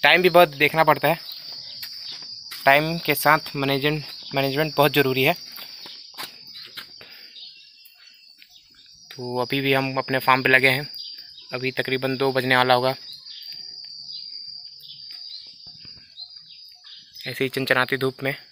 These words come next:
हम अपने पशुओं का ख्याल रख रहे हैं। अच्छा, एक चीज़ छूट रहा था, ये देखिए, ये है गेहूं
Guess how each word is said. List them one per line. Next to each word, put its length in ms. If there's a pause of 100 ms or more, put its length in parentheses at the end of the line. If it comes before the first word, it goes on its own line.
(1300)
हम 160
अपने 200
पशुओं 260
का 80
ख्याल 280
रख 160
रहे 100
हैं। 100 (3750)
अच्छा, 160
एक 200
चीज़ 120
छूट 200
रहा 120
था, 160 (500)
ये 80
देखिए, 260 (680)
ये 180
है 120 (380)
गेहूं 380